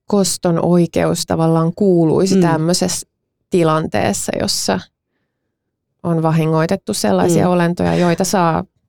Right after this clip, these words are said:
Speaker 1: lain mukaan vahingoittaa ihan muutenkin.
Speaker 2: Niin. Ja sitten taas, kun me,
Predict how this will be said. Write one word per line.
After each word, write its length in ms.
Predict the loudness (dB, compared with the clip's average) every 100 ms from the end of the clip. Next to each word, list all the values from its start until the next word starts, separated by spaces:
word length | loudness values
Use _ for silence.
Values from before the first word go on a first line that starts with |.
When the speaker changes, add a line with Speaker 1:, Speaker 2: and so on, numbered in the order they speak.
| _
Speaker 1:
lain 220 | -4 -2
mukaan 300 | -2 -2 -2
vahingoittaa 600 | 0 0 0 -4 -4 -6
ihan 320 | -4 -4 -6 -12 _ -8
muutenkin. 480 | -6 -4 -2 0
Speaker 2:
Niin. 180 | 2 0 -4 _ -18 -18 -6 -2
Ja 100 | 0
sitten 280 | 0 -2 -2
taas, 260 | -2 -2
kun 160 | -2 0
me, 300 | 0 0